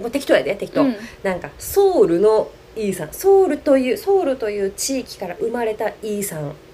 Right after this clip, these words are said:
Speaker 2: うん。
Speaker 1: どこどこの地域から生まれたイーさんみたいな、
Speaker 2: うん。
Speaker 1: なんかいろんなイーの、イーでもいろいろあんねん。
Speaker 2: うんうん。
Speaker 1: だからそれは多分昔に遡ったら、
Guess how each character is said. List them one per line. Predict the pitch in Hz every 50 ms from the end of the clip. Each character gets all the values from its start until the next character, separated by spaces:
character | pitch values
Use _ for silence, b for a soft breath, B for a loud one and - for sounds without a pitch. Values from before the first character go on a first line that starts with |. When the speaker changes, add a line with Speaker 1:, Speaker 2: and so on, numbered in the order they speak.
| - -
Speaker 2:
う | - 262
ん。 | 254 226 202 226 B B B B B B B B B B 180
Speaker 1:
ど | - 320 311
こ | - 381 392
ど | 370 320 -
こ | - 220
の | 196 175 170
地 | - - - 220 202
域 | - -
か | - 185
ら | 165 -
生 | - 190
ま | 180 165
れ | 156 151
た | 151 151 143 -
イ | 190
ー | 185 180 180
さ | 175 - 170 160
ん | 156 156 -
み | 294 453 453
た | - 320 - -
い | - 170
な、 | 214 196
Speaker 2:
う | 175
ん。 | 247
Speaker 1:
な | 320 359
ん | 302
か | - - - -
い | 320 392 415
ろ | 392 392
ん | 392 392 381 339
な | 311 240
イ |
ー | 214 220 220 226 233 226 233 226 226
の、 | 226 214 214 208 214 B B B B
イ | - 269 269 269
ー |
で | 320 320
も | 254
い | 190 165
ろ | 254
い | 262 294
ろ | 320
あ | 285
ん | 269 254
ね | 247 254
ん。 | 226 202 185 160 151 -
Speaker 2:
う |
ん | 247 254 240 226 220 -
う | -
ん。 | 233 233 226 214 226 - B B B B B B
Speaker 1:
だ | 214
か | 208 202
ら | 208 -
そ | - 254
れ | 226 226
は |
多 | 233 240 220
分 | 208 196 190
昔 | 190 185 185 196 196 202 - 214
に | 196 196
遡 | 190 170 180 175 170 175 175 165 165
っ | 156
た | - - 165 156
ら、 | 160 160 156